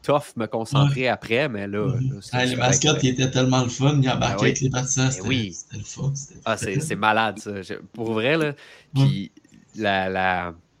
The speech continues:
Speaker 1: <laughs> ça me fait rire parce que cette année, c'était, c'est les Barracuda de San Jose
Speaker 2: Ok.
Speaker 1: qui ont le, le, le, le, la, la, la, la, la classique des étoiles
Speaker 2: Ouais.
Speaker 1: qu'ils appellent. Puis <laughs> les gars des Barracuda, on m'a dit,
Speaker 2: Ouais.
Speaker 1: en tout cas,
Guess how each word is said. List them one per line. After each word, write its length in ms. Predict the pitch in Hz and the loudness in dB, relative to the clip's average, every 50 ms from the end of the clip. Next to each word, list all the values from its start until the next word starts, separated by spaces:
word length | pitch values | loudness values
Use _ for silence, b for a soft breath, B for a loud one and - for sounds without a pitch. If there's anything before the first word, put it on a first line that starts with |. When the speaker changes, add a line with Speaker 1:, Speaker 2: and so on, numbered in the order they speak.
| _ - | _ -4
Speaker 1:
<laughs> 300 | - 131 - - _ _ | -4 -4 -4 -8 _ _
ça 180 | - - - 90 | -8 -8 -6 -4
me 40 | - | -2
fait 100 | - 101 | -2 -2
rire 180 | 92 110 131 - | 0 0 -2 -2
parce 200 | - 98 - - | -4 -6 -6 -4
que 160 | - 104 95 | -4 -6 -6
cette 260 | - - 98 95 - | -4 -4 -4 -2 -2
année, 300 | 101 98 95 101 117 135 | -2 -2 -2 -4 -6 -8
c'était, 480 | 135 - - - 101 98 95 95 95 - - | -10 -10 -8 -6 -6 -4 -4 -6 -6 -8 -12
c'est 180 | - - - 101 | -12 -10 -8 -6
les 220 | 95 92 92 90 | -6 -4 -6 -4
Barracuda 680 | 87 90 98 95 101 104 104 - 110 104 98 110 123 | -2 0 0 0 0 -2 -4 -6 -8 -6 -4 -4 -4
de 80 | 113 98 | -4 -4
San 200 | - - 101 98 | -4 -4 -4 -4
Jose 260 | 98 98 95 90 101 127 180 - B B B B B B B B 135 | -4 -6 -6 -6 -8 -8 -10 -10 B B B B B B B B -6
Speaker 2:
Ok. 100 | 120 - | -4 -2
Speaker 1:
qui 200 | - 156 107 110 | -2 2 2 2
ont 180 | 123 139 139 139 | 2 2 2 0
le, 320 | 120 104 98 92 90 107 - _ _ _ B B B B B B B B - | 0 2 2 0 0 -4 -8 _ _ _ B B B B B B B B -6
le, 200 | 95 98 95 92 | -4 -2 -2 -2
le, 140 | 92 90 90 | -2 -4 -4
le, 0 | |
la, 140 | 90 87 | -6 -8
la, 160 | 87 90 90 90 | -8 -10 -12 -14
la, 120 | 90 - - - - - - - - - | -14 -16 -18 -18 -20 -20 -20 -20 -20 -20
la, 120 | - - - | -20 -18 -18
la 80 | - | -18
classique 380 | - - - 95 - - 113 101 | -10 -8 -8 -8 -6 -6 -6 -4
des 180 | 104 107 92 104 | -4 -2 -2 -2
étoiles 260 | 92 - 110 131 139 | -4 0 0 0 0
Speaker 2:
Ouais. 40 | 135 | 0
Speaker 1:
qu'ils 100 | 139 147 | -2 -4
appellent. 220 | - - 180 185 B B B B B B B B B _ | -4 -4 -6 -6 B B B B B B B B B _
Puis 280 | - - - - 127 - - - - - | -4 -4 -4 -2 -2 -4 -6 -6 -6 -6
<laughs> 1400 | - - - _ _ - - - - - _ - - - 131 - - - 82 - - 110 107 - - - - - 98 | -6 -6 -6 _ _ -20 -20 -20 -20 -20 _ -20 -18 -18 -18 -18 -18 -18 -20 -18 -16 -14 -14 -12 -14 -12 -14 -6 -4
les 120 | 127 117 104 | -4 -4 -2
gars 300 | 101 107 120 120 127 127 - _ _ | 0 2 2 2 2 0 -4 _ _
des 200 | 107 98 120 110 | -6 -4 -2 2
Barracuda, 800 | 107 120 120 123 123 123 120 - - 113 104 101 107 113 127 151 - | 4 4 4 4 4 2 0 -2 -4 -4 -2 -2 -2 -2 -4 -4 -4
on 120 | - 110 104 | -2 -2 0
m'a 140 | 104 104 101 | 0 -2 0
dit, 100 | 101 135 131 120 | 0 0 0 0
Speaker 2:
Ouais. 40 | 175 196 | -2 -6
Speaker 1:
en 40 | - | -10
tout 100 | - - | -8 -6
cas, 80 | 165 | -6